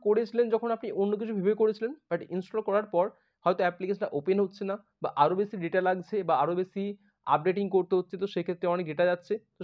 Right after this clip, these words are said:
সেক্ষেত্রে আপনি কি করতে পারেন, যদি আপনার অ্যাপ্লিকেশনটা ইউজফুল না মনে হয়, আপনি অ্যাপ্লিকেশনটা সম্পর্কে কিন্তু রিপোর্ট করতে পারেন।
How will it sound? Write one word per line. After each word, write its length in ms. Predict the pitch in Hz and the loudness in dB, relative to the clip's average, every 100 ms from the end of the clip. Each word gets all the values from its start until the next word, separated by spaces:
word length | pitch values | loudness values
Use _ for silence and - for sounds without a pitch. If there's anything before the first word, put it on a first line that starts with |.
| - | -2
সেক্ষেত্রে 380 | 185 202 226 240 220 | 0 0 -2 -2 -2
আপনি 100 | 214 | -4
কি 60 | 202 | -6
করতে 160 | 202 185 | -4 -4
পারেন, 140 | 196 190 | -4 -4
যদি 100 | 175 - | -6 -4
আপনার 200 | 190 196 202 _ _ - | -2 -4 -6 _ _ -4
অ্যাপ্লিকেশনটা 560 | 147 202 190 196 208 - 190 | -4 -2 -4 -2 -2 0 0
ইউজফুল 460 | 240 240 - 254 226 | 0 -2 -6 -2 0
না 60 | 190 160 | 0 0
মনে 160 | 156 156 | -2 -2
হয়, 140 | 190 214 143 147 | -2 -2 -2 -4
আপনি 200 | 196 208 - | -2 -6 -6
অ্যাপ্লিকেশনটা 680 | 147 - 180 185 202 185 196 - | -10 -6 -6 -4 -6 -6 -8 -6
সম্পর্কে 300 | 143 143 160 | -8 -6 -8
কিন্তু 160 | 160 185 175 | -8 -6 -4
রিপোর্ট 260 | 165 190 180 - | -2 0 0 -2
করতে 200 | 117 101 101 | -8 -8 -8
পারেন। 160 | 101 | -8